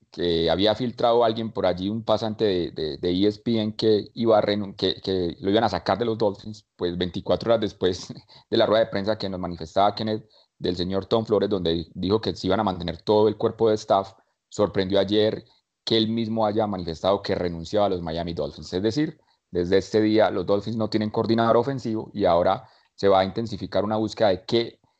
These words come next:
entrenador pueda llegar a cumplir esa función en los Dolphins o si van a ascender a alguno de los que ellos tienen en el staff para ayudar a Tua. Yo creo que eso demuestra, Kenneth, que a Tua más presión le va a poder llegar, o al menos le van a decir, "Venga, que usted va,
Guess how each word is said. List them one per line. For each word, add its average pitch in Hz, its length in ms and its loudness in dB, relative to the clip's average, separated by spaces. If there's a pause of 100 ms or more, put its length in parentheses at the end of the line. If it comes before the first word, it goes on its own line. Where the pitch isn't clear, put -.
(260)
entrenador 107 580 2
pueda 120 160 4
llegar 95 240 0
a 90 100 -2
cumplir 104 360 -6
esa 127 140 0
función 123 240 -6
en 127 60 -2
los 127 120 -2
Dolphins 120 440 0
o 117 160 2
si 110 480 -6
van 95 160 0
a 110 40 4
ascender 95 280 0
a 98 40 6
alguno 110 200 0
de 104 60 -2
los 92 120 -4
que 90 80 -10
ellos 98 140 -4
tienen 104 220 -6
en 87 100 -6
el 80 60 -4
staff 87 400 -2 (320)
para 101 180 4
ayudar 87 240 2
a 101 140 2
Tua. 92 260 0
Yo 101 100 -2
creo 135 140 2
que - 300 -2 (240)
eso 110 160 0
demuestra, 127 440 2
Kenneth, 131 300 -4
que 113 100 0
a 95 140 0
Tua 127 360 0 (220)
más 127 420 -2
presión 117 360 -2
le 117 60 0
va 107 100 4
a 104 60 -2
poder 113 220 -4
llegar, 107 340 0 (240)
o - 80 2
al 101 60 2
menos 123 140 2
le 120 60 2
van 120 60 2
a 135 40 0
decir, 127 140 -2
"Venga, 120 200 -4
que 113 80 -8
usted 107 140 -2
va, 110 160 2